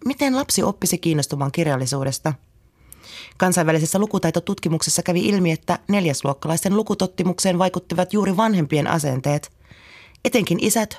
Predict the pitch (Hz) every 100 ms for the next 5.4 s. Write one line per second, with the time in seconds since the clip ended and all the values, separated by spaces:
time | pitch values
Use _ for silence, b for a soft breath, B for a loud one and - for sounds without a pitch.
0 | - 165 185 - 196 165 - 214 175 160
1 | 180 202 165 139 135 139 147 b b b
2 | b _ 175 160 135 170 196 185 180 165
3 | 190 160 - 170 165 - 226 190 143 226
4 | 220 208 180 165 147 160 151 135 131 -
5 | - 139 - 151